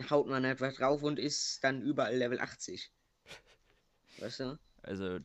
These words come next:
Speaker 2: bei
Speaker 1: Das finde
Speaker 2: Pokémon
Speaker 1: ich ein bisschen schade.
Speaker 2: bei Pokémon Sonne war das ja schon so, dass du, äh, wenn du gekämpft hast, jedes Pokémon Level bekommen hat. Und dann hab
Speaker 1: Ja,
Speaker 2: ich
Speaker 1: ja, das finde ich eben schade.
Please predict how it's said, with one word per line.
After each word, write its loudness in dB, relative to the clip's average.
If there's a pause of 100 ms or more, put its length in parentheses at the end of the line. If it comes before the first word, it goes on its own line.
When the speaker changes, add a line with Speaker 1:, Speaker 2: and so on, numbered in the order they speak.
Speaker 2:
bei -2
Speaker 1:
Das 0
finde 0
Speaker 2:
Pokémon 4
Speaker 1:
ich -4
ein -4
bisschen -2
schade. -2
Speaker 2:
bei -2
Pokémon -2
Sonne -2
war -2
das -6
ja -6
schon -10
so, -4
dass -8
du, -10
äh, -6
wenn -6
du -6
gekämpft -10
hast, -8
jedes -4
Pokémon -8
Level -6
bekommen -10
hat. -10 (1500)
Und -6
dann -2
hab -2
Speaker 1:
Ja, 0
Speaker 2:
ich 0
Speaker 1:
ja, -2
das -12
finde -10
ich -8
eben -10
schade. -8